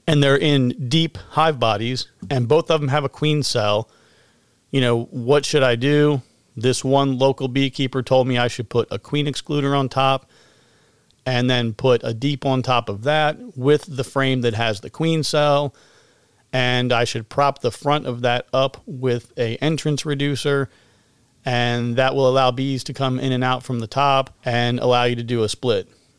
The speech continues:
So when I, when I read that email, I, I kind of had a little bit of a meltdown 'cause there's a lot of things about that that I don't like. So I'm gonna go ahead and share that with all of you. I'm not gonna mention the guy's name. I don't want him to embarrass him or anything like that. But,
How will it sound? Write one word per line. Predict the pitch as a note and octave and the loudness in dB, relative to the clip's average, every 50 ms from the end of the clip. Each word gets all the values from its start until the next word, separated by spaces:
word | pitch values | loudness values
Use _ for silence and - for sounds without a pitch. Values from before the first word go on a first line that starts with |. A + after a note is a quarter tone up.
| - _ _ _ _ _ _ _ _ _ _ _ _ _ _ _ _ _ _ _ _ - | -20 _ _ _ _ _ _ _ _ _ _ _ _ _ _ _ _ _ _ _ _ -16
So | - - - C3+ | -6 -2 0 2
when | C3+ C#3 | 2 2
I, | C3 C3 B2+ C3+ - | 2 0 -2 -4 -4
when | - C#3 C3 | -2 -2 0
I | B2 | 0
read | B2 C#3+ D#3 C#3+ | 2 2 4 4
that | C#3 B2+ C3 | 4 4 4
email, | C#3+ D3 C3 A#2+ A2+ A2+ A2 | 4 2 2 2 2 2 2
I, | A2 A2 A2 G#2+ G#2+ | 2 0 0 -2 -2
I | A#2+ A2+ A2+ G#2+ - _ _ _ _ _ _ _ _ _ _ _ _ _ | -2 -2 -2 -2 -6 _ _ _ _ _ _ _ _ _ _ _ _ _
kind | - B2+ C3 B2+ B2+ | -4 -2 0 0 0
of | A2+ G#2+ G#2+ A#2 - B3+ - _ _ _ _ _ _ _ _ _ _ _ | 0 -2 -6 -12 -18 -20 -20 _ _ _ _ _ _ _ _ _ _ _
had | - - A#2+ | -8 -6 -4
a | A#2 | -2
little | A#2+ | -2
bit | A#2 A#2+ A2 | -2 -2 -2
of | G#2+ | -2
a | G#2+ | -2
meltdown | A2+ A#2 A#2+ A#2+ - B2+ A2 G#2+ A2 G#2 | 0 0 0 0 0 -2 -2 -2 -4 -4
'cause | - A#2+ A2 | -4 -2 0
there's | A#2+ A2+ | 0 0
a | A2 | 2
lot | A#2 A#2 B2+ | 2 2 2
of | A#2+ A#2 | 0 0
things | A#2+ C3+ B2 C3 | 0 0 0 0
about | B2+ A2 A#2+ C3+ A#2+ - | 0 0 0 -2 -2 0
that | - A#2 A#2 C3 | -2 -2 -2 0
that | C3+ B2+ | 0 0
I | A2+ A2+ | 0 0
don't | A2 A2 A2 A2+ | 0 -2 0 2
like. | B2 A#2+ A2+ G#2 - _ - - - - - - - - - | 2 2 2 0 -4 _ -20 -20 -20 -20 -20 -20 -20 -6 -2
So | - C3+ | 2 2
I'm | D3+ | 4
gonna | G3 G#3+ | 4 6
go | F#3+ F#3+ | 6 4
ahead | F3+ D#3 | 4 2
and | C3 | 2
share | - F3 D#3+ | 2 2 4
that | D3+ D3+ C#3+ | 4 4 2
with | C#3 B2+ D3 | 2 2 4
all | C#3+ C#3+ C3+ | 4 4 4
of | B2+ | 4
you. | C3 C3+ | 4 4
I'm | C#3 C3 | 4 4
not | C3 B2+ B2 | 4 2 0
gonna | - B2 A#2+ A2+ G#2 | 0 -2 -2 -2 -4
mention | - - C#3 B2 A2+ - - G#2+ | -6 -6 -4 -4 -4 -2 -4 -4
the | G#2+ | 0
guy's | G#2+ A2+ G#2+ G#2+ G2 | 2 2 2 2 0
name. | A2 A2 G#2 | -2 -2 0
I | G2+ G#2 | 0 0
don't | G#2+ | 0
want | G#2 G#2 G#2 | -2 -2 -2
him | G#2 G2+ | -2 -4
to | G2+ G2 G2 - _ _ | -4 -6 -8 -12 _ _
embarrass | A2+ A2 G2 A2 G#2+ G#2 - | -4 0 2 2 2 2 2
him | A2 G#2 | -2 -4
or | G#2 | -4
anything | G#2+ G2+ A#2 A#2 G#2+ | -4 -4 -4 -4 -4
like | G#2+ G2 - | -6 -4 -2
that. | - G2+ G2 G2+ - | 0 0 0 2 2
But, | - C3 - | 0 0 0